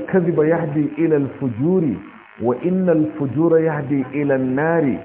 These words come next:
wa la yazalu ar-rajulu yakdhibu wa yataharra al kadhiba hatta yuktaba inda Allahi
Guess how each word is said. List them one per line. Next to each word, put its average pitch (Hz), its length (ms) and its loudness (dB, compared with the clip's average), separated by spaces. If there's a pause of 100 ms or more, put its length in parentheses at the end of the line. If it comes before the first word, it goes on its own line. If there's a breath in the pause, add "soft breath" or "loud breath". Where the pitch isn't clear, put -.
(320)
wa 123 160 4
la 180 140 4
yazalu 165 400 4
ar-rajulu 135 400 2
yakdhibu 139 380 0
wa 117 100 2
yataharra 151 480 -2
al 135 60 -6
kadhiba 147 360 -2
hatta 123 460 -6
yuktaba 139 480 -4
inda 160 200 0
Allahi 151 320 2